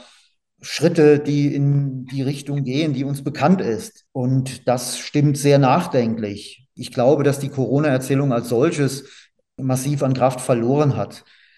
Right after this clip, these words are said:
weil mittlerweile viele einfach auch ihre Perspektive erweitert haben, auch im Ausland waren und sehen, in vielen Ländern ist Corona kaum noch ein Thema.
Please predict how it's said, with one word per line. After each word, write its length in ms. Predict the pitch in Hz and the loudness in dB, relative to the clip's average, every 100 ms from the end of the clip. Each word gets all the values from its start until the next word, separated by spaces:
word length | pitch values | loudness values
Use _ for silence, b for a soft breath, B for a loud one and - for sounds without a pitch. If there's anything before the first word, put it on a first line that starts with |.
| b | b
weil 340 | 110 113 113 | -2 0 0
mittlerweile 640 | 117 131 131 131 123 127 127 | -2 -2 2 4 4 4 2
viele 720 | - 135 139 139 - - - | -2 -4 2 2 2 -8 -20
einfach 380 | - 120 123 120 | -8 -6 -2 -4
auch 360 | - 117 110 - | -4 -6 -6 -8
ihre 220 | 123 120 | -6 -4
Perspektive 680 | 131 123 - 135 - 139 139 | -2 -4 -4 -8 -4 -2 0
erweitert 520 | 120 113 113 135 131 | 2 2 2 2 0
haben, 560 | 123 117 117 120 117 120 | 2 2 2 -2 -4 -6
auch 220 | 127 135 | -6 -6
im 120 | 139 | -6
Ausland 520 | - 127 127 123 117 | -2 -2 0 -2 -2
waren 360 | 107 110 120 120 | -2 0 0 -2
und 140 | 127 | -4
sehen, 500 | 131 113 123 131 127 127 B B B | -4 -2 0 0 -2 -8 B B B
in 160 | 135 131 | -4 -4
vielen 360 | - 139 131 | -2 0 2
Ländern 340 | 117 127 135 127 | 2 2 2 2
ist 180 | 113 - | -2 -6
Corona 520 | 123 101 117 131 123 | -6 -2 0 2 0
kaum 340 | - 113 131 | 0 -2 0
noch 240 | 127 127 - | -2 -4 -4
ein 200 | 123 120 | -4 -2
Thema. 600 | 127 139 120 135 135 | 0 0 2 0 -2